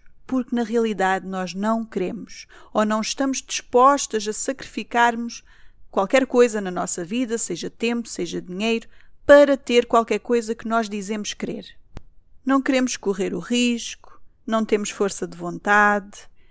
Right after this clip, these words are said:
temos medo, seja qual for o motivo, na realidade nós não queremos. E não é tanto nós não conseguimos.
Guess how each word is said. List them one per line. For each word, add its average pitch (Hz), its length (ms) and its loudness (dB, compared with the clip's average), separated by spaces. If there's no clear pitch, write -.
temos 202 360 2
medo, 208 480 2
seja 302 440 2
qual 277 220 4
for 262 200 0
o 240 60 2
motivo, 233 540 -2
na 240 80 2
realidade 226 520 0
nós 208 220 0
não 269 280 4
queremos. 185 760 -2
E 202 100 -2
não 214 180 0
é 208 100 0
tanto 214 420 -6
nós 202 260 -4
não 196 200 -6
conseguimos. 180 880 -10